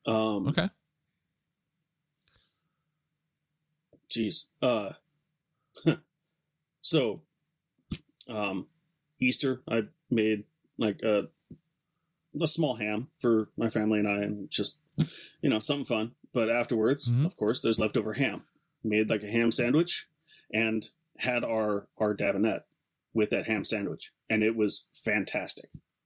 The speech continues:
Speaker 1: Um,
Speaker 2: Okay.
Speaker 1: you know, one of those kind of things where it's just like, eh, it's simple food, goes really well with these kind of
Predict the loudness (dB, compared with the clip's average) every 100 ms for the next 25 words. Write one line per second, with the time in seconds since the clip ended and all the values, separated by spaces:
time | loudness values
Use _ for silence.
0 | _ _ -18 -18 -8 -4 -2 0 0 -2
1 | _ _ _ -2 0 0 2 2 4 2
2 | 0 -4 -4 -2 0 0 0 -2 -4 -6
3 | -6 -4 -2 0 0 -2 2 2 2 -2
4 | _ _ 0 2 2 -2 -2 0 4 4
5 | 4 4 2 2 -2 _ -4 0 0 0
6 | _ _ _ _ _ _ _ 2 4 4
7 | -2 -2 0 0